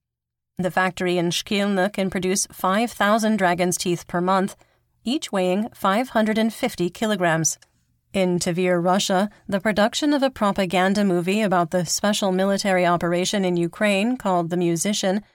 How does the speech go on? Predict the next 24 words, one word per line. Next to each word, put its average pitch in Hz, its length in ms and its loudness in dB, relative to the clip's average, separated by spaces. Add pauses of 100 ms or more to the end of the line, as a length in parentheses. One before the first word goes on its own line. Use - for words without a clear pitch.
was 214 220 -2
suspended 240 760 0
after 202 480 0
area 202 380 0
residents 185 560 2
were 202 160 0
afraid 202 400 -2
Ukrainian 214 540 -2
forces 214 500 -4
had 202 100 -2
invaded 214 640 0 (180)
because 185 300 0
of 185 100 -2
the 170 80 -2
vehicles 185 600 -2
used 196 240 -2
in 185 160 0
production 196 600 0
displaying 196 540 0
Ukrainian 208 640 -2
flags 202 460 0
and 202 260 -2
military 175 500 -2
symbols. 175 580 -2